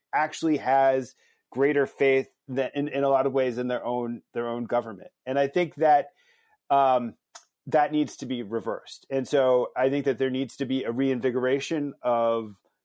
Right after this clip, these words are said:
government and a restoration of faith in public institutions. I think that there needs, that there needs to be, um,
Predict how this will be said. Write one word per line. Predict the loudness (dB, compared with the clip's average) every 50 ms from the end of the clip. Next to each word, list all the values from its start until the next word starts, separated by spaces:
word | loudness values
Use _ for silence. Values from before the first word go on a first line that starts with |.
| _ _
government | -2 -2 0 0 -2 -2 -2 -4 -4 -4
and | -4 -6 -6 -4 -6
a | -6
restoration | -4 -2 -2 -2 -2 -4 -4 -4 -4 -4 -4 -6 -8 -10 -10 -8
of | -6 -6 -6 -6 -6 -10 _ _
faith | _ _ -4 -2 0 0 0 -2 -4 -8 _ -8
in | -8 -6 -6 -8 -10 -12 _ _ _ _ _ -12
public | -4 -2 -2 0 0 0 -2 -2 -4 -10 -20 -8 -6
institutions. | -4 -4 -4 -4 -6 -6 -4 0 2 0 2 0 0 -4 -4 -4 -6 -10 -16 _ _ _ _ _ _ _ _ _ _ -2
I | 0 0
think | 2 0 -2 0 0
that | 0 0 2
there | 2 2 2
needs, | 2 2 0 -2 -4 -2 0
that | 0 0 0
there | 0 -2 0
needs | 0 -2 -4 -4 -6
to | -6 -6
be, | -4 -4 -4 -2 -2 -2 -4 -4 -2
um, | -2 0 0 0 -2 -4 -8